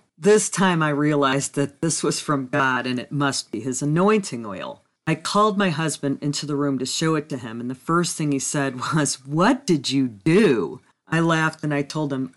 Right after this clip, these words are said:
I didn't do anything, that I didn't think he did anything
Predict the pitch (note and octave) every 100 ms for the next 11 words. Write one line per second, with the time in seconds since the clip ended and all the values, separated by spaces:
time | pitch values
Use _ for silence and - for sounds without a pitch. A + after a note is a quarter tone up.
0 | - D#3+ D3 C3 C3+ C3 B2+ B2 C3+ B2+
1 | B2+ B2 B2+ C3 D3+ C3+ B2+ C3 F#2+ E3+
2 | E3 C#3+ B2 A#2 B2 C3+ B2